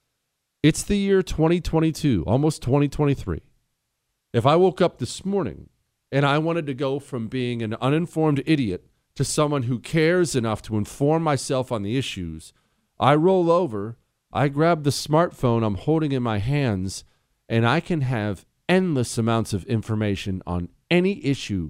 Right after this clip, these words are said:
from a thousand different sources with the touch of my fingers. Today, especially this day and age,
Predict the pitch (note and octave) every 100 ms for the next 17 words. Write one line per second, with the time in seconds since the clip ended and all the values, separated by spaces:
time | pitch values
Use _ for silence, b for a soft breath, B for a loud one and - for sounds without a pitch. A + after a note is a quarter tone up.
0 | - _ C3 G#2+ - - D#3+ D#3+ D#3+ C3
1 | C3 B2 B2 A2+ - A2 G#2 F#2 F2+ E2
2 | - b b b - G#2 G#2 - - F3
3 | - A2 A2+ G2+ A#2+ A2 D2+ A#1+ - -
4 | _ _ _ _ _ _ _ _ _ _
5 | - A#2 B2 C3+ D3+ F3+ F3 _ _ _
6 | G2+ - - C#3+ - C3 G2 A2+ - C3+
7 | B2+ B2 A#2+ B2 C3+